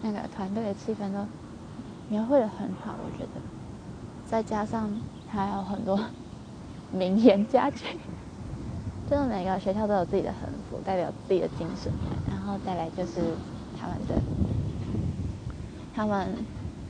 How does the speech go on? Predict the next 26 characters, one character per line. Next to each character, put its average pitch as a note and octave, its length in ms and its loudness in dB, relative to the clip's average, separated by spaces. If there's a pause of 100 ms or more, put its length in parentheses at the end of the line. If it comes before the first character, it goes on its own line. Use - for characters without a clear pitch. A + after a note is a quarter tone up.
(380)
角 G3+ 220 -2
色 B3+ 200 0
经 G#3 280 2
历 G#3 160 4
一 G3+ 160 4
连 F#3 220 2
串 G3 220 -2 (120)
的 - 160 -4 (380)
事 - 200 -2
件 F3+ 240 0
之 F#3+ 80 -4
后 F#3+ 200 -2 (580)
悟 A3 120 4
出 G3+ 200 4
的 F#3 100 4
心 - 400 2 (280)
得 F#3+ 280 12
吗？ A#3+ 160 2 (640)
天 C4 140 2
哪， A#3+ 100 4
我 F3+ 60 2
超 G#3 160 0
不 F#3+ 60 2
会 F3+ 100 4
推 - 180 0
坑。 - 160 -6